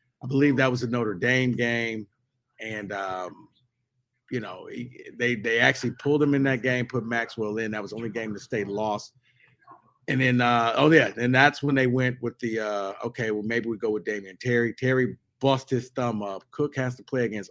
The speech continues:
Iowa. I was actually talking to Benny Fowler about this during the spring practice, and he threw a pass to Fowler. I think Fowler scored. Fowler could remember the play vividly, and then the rest was history. And then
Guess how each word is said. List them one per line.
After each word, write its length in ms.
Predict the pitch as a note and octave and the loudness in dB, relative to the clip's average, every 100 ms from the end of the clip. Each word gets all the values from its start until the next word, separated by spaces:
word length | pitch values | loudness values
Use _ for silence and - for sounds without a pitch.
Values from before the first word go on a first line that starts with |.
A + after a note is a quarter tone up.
| - | -6
Iowa. 420 | G#2+ A#2 A2 G#2+ | -2 0 0 -2
I 40 | |
was 120 | G2+ B2 | -2 -2
actually 240 | C3 - | -4 -6
talking 240 | C3 A#2 | -6 -6
to 60 | G2+ | -6
Benny 260 | F#2+ A2 - | -6 -8 -8
Fowler 300 | B2 B2+ A2 | -4 -2 -2
about 320 | F#2+ E2+ F2 - | -6 -8 -10 -10
this 240 | F2+ - _ - _ _ | -12 -12 _ -20 _ _
during 160 | C3 B2 | 0 0
the 80 | - | 0
spring 300 | - A#2 G2 | -2 -2 2
practice, 500 | C3+ C3+ B2 G#2 G2+ | 6 6 4 -8 -10
and 300 | G#2+ G2 - _ _ _ _ - | -8 -8 -12 _ _ _ _ -4
he 100 | B2 | -2
threw 320 | D3 D#3+ D#3+ | 6 10 10
a 60 | |
pass 320 | D3 D3+ C#3+ C#3 | 8 6 6 4
to 120 | B2 | -4
Fowler. 380 | - C#3 C3+ B2 | 2 4 4 2
I 40 | |
think 200 | C3+ C3+ | 0 -2
Fowler 360 | - C#3 C3 B2 | 0 2 2 0
scored. 720 | - - C#3 C3+ C3 B2+ - | -4 2 4 6 4 0 -2
Fowler 320 | C#3+ E3+ E3 | 4 8 8
could 200 | C#3+ C#3 | 4 2
remember 340 | A#2+ A#2+ C3+ A#2+ | 0 2 2 0
the 60 | |
play 260 | - C#3+ A2+ | -2 -2 -2
vividly, 680 | G2 C#3 C#3+ A2 F#2 F#2 F2+ G2+ | 2 6 6 4 -6 -10 -10 -12
and 120 | G#2+ | -10
then 120 | G#2+ G#2 | -12 -6
the 80 | A#2+ | 2
rest 200 | G#3 - | 2 0
was 120 | D3+ | 0
history. 340 | G#3+ - - _ | 0 0 -12 _
And 100 | F#2+ | -20
then 120 | G2 | -20